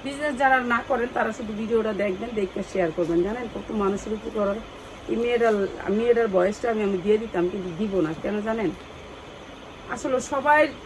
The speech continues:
ইয়া নিয়ে খেলা যায় না, বুঝছেন? যে এই কমেন্টটা করছে যে, "আন্টি, আমরা অনেক গরিব মানুষ, আপনারা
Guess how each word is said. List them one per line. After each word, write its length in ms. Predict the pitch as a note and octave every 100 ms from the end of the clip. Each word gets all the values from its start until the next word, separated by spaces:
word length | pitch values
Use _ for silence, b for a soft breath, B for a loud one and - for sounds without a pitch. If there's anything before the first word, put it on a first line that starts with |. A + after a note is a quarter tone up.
| -
ইয়া 120 | A#3+ A#3
নিয়ে 200 | A#3 A3+ -
খেলা 240 | F#3+ G3
যায় 220 | F3+ D#3+
না, 120 | D3 C3 - - -
বুঝছেন? 380 | - - C4+ A3 - - - - - - - - F#3
যে 220 | A3+ A#3+
এই 140 | B3+ G3+ -
কমেন্টটা 340 | B3+ C4 C4+ C4+
করছে 380 | C#4+ - C#4 F#3+
যে, 80 | G3+
"আন্টি, 500 | G#3 - D#4 C4+ F#3 -
আমরা 180 | G#3
অনেক 220 | A#3 C#4 A3 F#3+
গরিব 240 | C4 D4+ -
মানুষ, 320 | G#3+ F3+ -
আপনারা 500 | F#3+ A3 A3+ A#3+